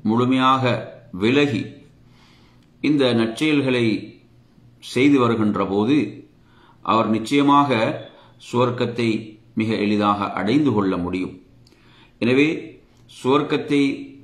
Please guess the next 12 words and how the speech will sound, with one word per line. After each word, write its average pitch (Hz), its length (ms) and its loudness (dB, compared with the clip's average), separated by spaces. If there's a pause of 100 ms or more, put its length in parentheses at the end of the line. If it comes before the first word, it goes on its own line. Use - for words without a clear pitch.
(140)
எளிதாக 135 520 2
அடைந்து 123 420 2
கொள்ளக்கூடிய 120 600 0
அமல்களில் 110 880 -2 (760)
நாம் 127 540 0 (1500)
முஸ்லிமிலே 143 720 2
பதிவாக 131 460 2
இருக்கக்கூடிய 113 640 0
ஐநூத்தி 139 560 2
எழுவத்தி 131 540 2
ஆறாவது 110 460 2
செய்தி, - 520 -6